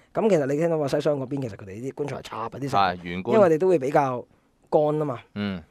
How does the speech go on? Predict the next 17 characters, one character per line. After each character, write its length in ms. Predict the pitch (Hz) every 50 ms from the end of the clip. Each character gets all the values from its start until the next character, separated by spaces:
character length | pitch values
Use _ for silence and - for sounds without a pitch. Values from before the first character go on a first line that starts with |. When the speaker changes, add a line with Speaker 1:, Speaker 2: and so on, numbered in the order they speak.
| _ _ _ _ _
Speaker 1:
同 100 | - 151
埋 60 | 143
個 80 | 147 156
地 80 | 151 143
理 80 | 147
環 180 | 151 123 104 113
境 120 | 104 104 143
啊 40 | 156
嘛。 60 | 160
咁 160 | - - 196 208
你 80 | 185
話 240 | 165 151 127 123 143
喺 300 | 135 160 175 - 139 120
林 120 | 110 120
芝 300 | 120 - - 160 170 156 - _ _ _ _ _ _ _
又 180 | _ 131 120 110
好， 240 | 110 117 104 123